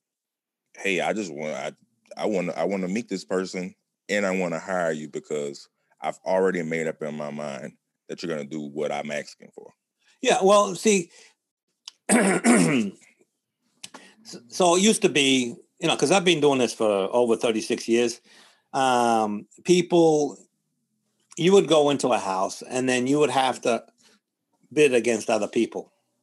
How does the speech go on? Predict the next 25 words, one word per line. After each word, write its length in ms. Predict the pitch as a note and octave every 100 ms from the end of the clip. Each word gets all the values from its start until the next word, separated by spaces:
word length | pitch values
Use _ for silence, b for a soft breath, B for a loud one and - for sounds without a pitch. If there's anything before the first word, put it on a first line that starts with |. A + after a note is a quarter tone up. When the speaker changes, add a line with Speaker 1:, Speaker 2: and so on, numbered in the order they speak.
| _ G#2+
Speaker 2:
right? 300 | A2+ C3 - b b
So 140 | - C#3+
obviously 480 | C#3+ B2 - -
Speaker 1:
Mm-hmm. 60 | -
Speaker 2:
someone's 360 | D3 C#3 C3 -
g-, 160 | C3
getting 220 | A#2 B2
a 60 | A2+
price 280 | - A#2+ A2+
for 120 | A#2+
a 40 |
tile 300 | G2+ A2+ G#2+ G#2
job, 300 | G#2+ G2+ G2
whether 140 | G2+
it 80 | F#2+
be 80 | F#2+
a 40 |
kitchen 360 | - A#2 B2+ A2+
floor, 260 | A2+ G#2+
a 60 | G2
bathroom, 480 | G2 G#2 G#2 A2 G#2+
or 100 | A2
whatever. 380 | G#2 G2+ G#2 B B B B B B
They're 120 | - E3
gonna, 320 | E3+ D3+